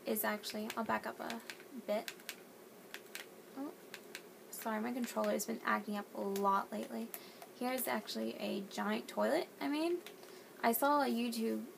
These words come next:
person do it, and I just thought, "Wow, I wanna see if I can make that and make it flush." And so I was gonna cover up all this redstone, but obviously people wanted to know how I did it, and so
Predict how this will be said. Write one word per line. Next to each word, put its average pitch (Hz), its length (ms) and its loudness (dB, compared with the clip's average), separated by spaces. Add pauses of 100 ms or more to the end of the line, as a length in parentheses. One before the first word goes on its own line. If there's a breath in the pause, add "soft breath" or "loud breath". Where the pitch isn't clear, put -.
(240)
person 214 480 2
do 208 140 4
it, 202 200 2
and 220 120 -2
I 214 100 2
just 208 220 -2
thought, 214 240 -2 (160)
"Wow, 208 360 6
I - 60 2
wanna 247 160 4
see 240 160 2
if 220 100 -2
I 196 120 2
can 208 160 0
make 202 180 -2
that 208 260 2 (300 loud breath)
and 208 300 2
make 208 240 2
it - 100 -4
flush." 214 480 2
And 214 300 2
so 208 320 0 (680 loud breath)
I 233 280 8
was 226 280 6
gonna 277 180 0
cover 226 240 2
up 214 180 2
all 208 120 4
this 202 340 -2
redstone, 214 500 4
but 202 180 2 (260)
obviously 202 440 2
people 196 360 0
wanted 190 340 2
to 190 120 0
know 190 320 2 (160)
how 202 240 8
I 208 80 4
did 214 220 0
it, 214 220 -2 (120)
and 214 300 2
so 220 380 -2